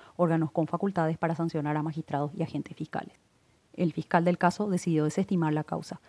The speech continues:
Fue ratificado por el fiscal adjunto, quien consideró que el hecho denunciado no configuraba acoso sexual, calificándolo como galanteo o cortejo.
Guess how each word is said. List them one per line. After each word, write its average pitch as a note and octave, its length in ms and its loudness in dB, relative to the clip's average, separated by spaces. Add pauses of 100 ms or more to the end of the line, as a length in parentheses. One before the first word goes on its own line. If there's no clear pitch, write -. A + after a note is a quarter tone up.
Fue F3+ 180 6
ratificado E3 540 2
por E3+ 120 0
el D#3+ 80 2
fiscal D#3 300 -2
adjunto, D#3+ 420 -2
quien D#3 260 0
consideró D#3+ 460 0
que F3+ 120 0
el F3+ 40 4
hecho E3 180 2
denunciado E3 520 2
no D#3+ 100 0
configuraba D#3 600 0
acoso D3 280 -6
sexual, D3+ 460 -2
calificándolo D#3+ 680 0
como D#3+ 420 -4
galanteo D3+ 560 0
o E3 80 -4
cortejo. D#3 500 -8